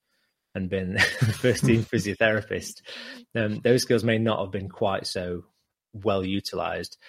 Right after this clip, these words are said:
Speaker 1: as they are in this job. Um, so, yes, I think I probably, and to, to bring it right back round after a long segue, is that I think that it's,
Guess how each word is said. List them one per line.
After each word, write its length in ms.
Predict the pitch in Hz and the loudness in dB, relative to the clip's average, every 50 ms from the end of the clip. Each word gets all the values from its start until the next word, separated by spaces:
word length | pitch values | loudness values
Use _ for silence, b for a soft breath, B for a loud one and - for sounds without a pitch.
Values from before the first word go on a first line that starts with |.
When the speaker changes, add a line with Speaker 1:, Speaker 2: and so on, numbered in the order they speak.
| B B B B B | B B B B B
Speaker 1:
as 180 | - 127 110 90 | -2 -2 0 2
they 120 | 117 110 104 | 4 4 4
are 180 | 104 104 101 | 4 2 0
in 100 | 98 95 | -2 -2
this 140 | 98 92 - | -4 -6 -4
job. 240 | - - 98 80 - _ _ _ _ _ _ _ _ _ _ _ _ _ _ _ _ _ - | -2 -2 -2 -2 -2 _ _ _ _ _ _ _ _ _ _ _ _ _ _ _ _ _ -12
Um, 560 | 95 85 85 90 90 87 87 85 85 90 - - - | -12 -10 -10 -10 -10 -10 -12 -12 -12 -12 -14 -10 -6
so, 400 | - - 120 120 117 110 113 113 B B B B B B B B B B B B _ | 2 4 6 6 6 4 2 -2 B B B B B B B B B B B B _
yes, 560 | - 131 127 123 123 127 - - - - - - _ _ - | -4 2 4 4 4 4 2 0 -2 -2 -6 -10 _ _ -4
I 80 | 113 | -4
think 240 | 110 - 113 110 - | 0 0 0 -2 -2
I 60 | 104 | -8
probably, 360 | 110 - 120 104 104 101 98 98 101 - - 98 92 107 - - | -4 -2 -2 0 0 -2 -2 -4 -8 -10 -8 -8 -8 -8 -6 -6
and 300 | 113 107 - - - - - | -6 -6 -6 -10 -12 -12 -6
to, 180 | - 101 87 | -6 -6 -6
to 100 | - - - 107 | -6 -6 4 8
bring 160 | 147 131 120 | 8 8 8
it 180 | 110 - - | 6 -4 -2
right 240 | - 113 107 - - - _ _ - | 0 2 2 2 0 -4 _ _ -2
back 160 | - 107 - | -2 -2 -2
round 260 | 107 107 101 110 113 101 | 0 -2 0 0 0 0
after 180 | - - 107 | -2 0 -2
a 60 | 98 | -2
long 200 | 98 101 101 104 | -2 0 -2 -2
segue, 560 | 98 - - 90 92 - 87 90 92 107 - - - _ _ - | -2 -2 -4 -4 -4 -4 -4 -4 -4 -6 -6 -10 -20 _ _ -8
is 140 | 98 98 - | -6 -4 -2
that 100 | 98 - | -2 -2
I 60 | 101 | -2
think 360 | - - 113 110 104 - - 104 | -2 -2 -4 -4 -4 -6 -6 -2
that 220 | 107 101 95 - _ - | -2 -2 -2 -4 _ -8
it's, 580 | 107 95 - - - - - - - - - | -8 -8 -6 -4 -4 -2 -2 -2 -2 -4 -6